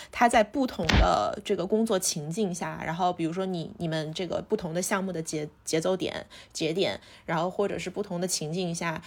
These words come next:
你的领导的上限和下限一定都是不一样，一定都是在随时变化的。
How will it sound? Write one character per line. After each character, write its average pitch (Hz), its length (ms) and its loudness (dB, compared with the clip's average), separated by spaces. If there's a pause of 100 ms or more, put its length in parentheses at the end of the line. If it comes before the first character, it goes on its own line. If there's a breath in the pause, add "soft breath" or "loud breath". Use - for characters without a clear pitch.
你 170 100 -4
的 170 140 0
领 170 180 -2
导 196 160 2
的 - 180 -2
上 214 300 2
限 196 180 -2
和 165 100 0
下 180 200 -2
限 170 240 -2
一 160 80 -6
定 196 160 0
都 175 160 2
是 170 100 -4
不 160 200 -4
一 113 100 -6
样， 104 220 -2
一 185 100 -4
定 208 120 0
都 208 120 4
是 196 200 0
在 165 180 2
随 147 180 -2
时 - 100 -4
变 147 240 -2
化 - 180 -6
的。 - 120 -12